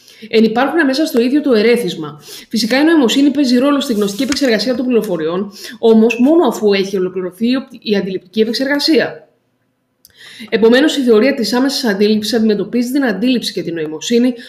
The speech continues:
ως ξεχωριστές διαδικασίες και πιθανόν διαδοχικές, <clears throat> ενώ η άποψη περί δημιουργικής αντίληψης θεωρεί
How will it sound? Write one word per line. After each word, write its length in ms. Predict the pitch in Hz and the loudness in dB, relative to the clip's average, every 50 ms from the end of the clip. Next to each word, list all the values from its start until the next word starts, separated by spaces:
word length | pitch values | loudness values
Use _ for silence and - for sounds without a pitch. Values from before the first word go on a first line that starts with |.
| - - | -12 -6
ως 140 | - 220 214 | -4 -4 -2
ξεχωριστές 500 | - 277 254 262 226 196 - - 254 247 | -2 0 0 0 0 0 0 0 0 2
διαδικασίες 840 | 277 277 233 220 196 175 - - 233 247 254 254 - - - - _ _ | 2 0 0 -2 -4 -6 -4 -2 0 2 2 0 -2 -6 -12 -18 _ _
και 120 | - 220 | -4 -2
πιθανόν 520 | 208 220 - 208 190 180 190 214 240 247 233 - - - | -2 -2 -4 -4 -2 0 0 2 0 0 -2 -6 -12 -8
διαδοχικές, 1000 | - 202 233 226 214 208 196 - - 180 170 - 269 262 208 - - - - - _ _ _ | -2 2 2 2 4 2 0 -2 -4 -8 -6 -2 0 0 0 0 -2 -8 -14 -20 _ _ _
<clears throat> 360 | - - 123 - - 202 208 | -8 -8 -6 -6 -4 -2 0
ενώ 140 | 214 220 226 | 2 4 4
η 120 | 226 226 | 4 4
άποψη 340 | 233 254 277 254 - - 226 | 2 0 -2 -4 -6 -4 -2
περί 200 | 208 214 208 202 | -2 0 0 0
δημιουργικής 520 | 190 185 196 185 185 175 185 220 269 262 | -2 -2 -4 -4 -4 -6 -6 -6 -2 -2
αντίληψης 540 | 285 262 220 233 262 269 285 - - 320 320 | 0 0 2 2 2 2 2 2 0 -2 -2
θεωρεί 480 | - 233 208 190 175 185 240 285 277 | 0 0 0 0 0 0 0 -2 -2